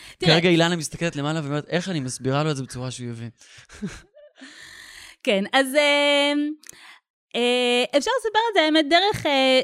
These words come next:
Speaker 1: סיפור של הפרדת מקורות, כן? אה, בעיה קלאסית בהנדסה, נכון? יש לי בעצם מיקרופון אחד, הנה, מיקרופון אחד, כמה אנשים שמדברים, ואני צריכה לדעת מי אמר מה, כן?
Speaker 2: אוקיי.
Speaker 1: כמה דוברים נקלטו לי במיקרופון, יש אלגוריתמים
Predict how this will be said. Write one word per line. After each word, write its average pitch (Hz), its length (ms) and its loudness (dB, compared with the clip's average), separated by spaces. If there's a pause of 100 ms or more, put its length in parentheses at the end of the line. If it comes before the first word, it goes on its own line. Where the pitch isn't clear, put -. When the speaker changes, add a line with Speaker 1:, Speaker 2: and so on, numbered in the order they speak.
Speaker 1:
סיפור 320 300 -4
של 320 180 -2
הפרדת 240 440 0
מקורות, 202 640 -2 (260)
כן? 220 280 0 (200)
אה, 202 680 -2
בעיה 226 240 2
קלאסית 269 380 -2
בהנדסה, 185 520 -4 (240)
נכון? 247 340 0
יש 240 200 0
לי 233 80 -2
בעצם 220 300 0
מיקרופון 226 400 -2
אחד, 190 360 -4
הנה, 196 320 -2 (200)
מיקרופון 208 380 -4
אחד, 320 220 2 (100)
כמה 269 260 4
אנשים 247 280 2
שמדברים, 214 480 -2 (100)
ואני 262 220 4
צריכה 269 300 0
לדעת 240 380 2 (240)
מי 277 240 4
אמר 247 320 4
מה, 220 260 4 (200)
כן? 214 240 0 (340)
Speaker 2:
אוקיי. 160 180 2
Speaker 1:
כמה 285 160 4
דוברים 240 380 -4
נקלטו 262 360 -4
לי 254 120 -2
במיקרופון, 240 420 -8 (100)
יש 381 80 -2
אלגוריתמים 277 560 -2